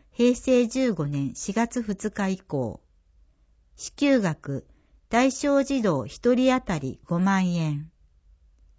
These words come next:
対象世帯、一人親世帯。一、令和五年三月分の児童扶養手当受給者の方、または令和五年四月分の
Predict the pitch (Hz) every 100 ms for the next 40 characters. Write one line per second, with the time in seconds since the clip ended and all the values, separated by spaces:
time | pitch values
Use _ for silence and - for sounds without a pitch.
0 | _ _ _ _ - 233 269 - 262 269
1 | 233 - 151 113 - _ _ _ _ _
2 | _ _ - - 262 262 262 247 240 233
3 | 208 147 120 139 _ _ _ _ _ _
4 | _ _ _ _ _ 185 - - 220 -
5 | - _ _ _ 226 302 269 196 151 151
6 | 160 160 156 - _ - 226 247 254 247
7 | 233 233 220 208 208 - _ _ - 214
8 | 208 262 262 262 247 254 262 254 254 180
9 | - 139 - - 175 - 277 269 233 156
10 | 135 - 123 143 139 _ _ _ _ -
11 | 269 277 233 170 156 143 _ _ 277 311
12 | 233 170 160 156 165 165 - - 196 240
13 | 233 208 220 208 202 202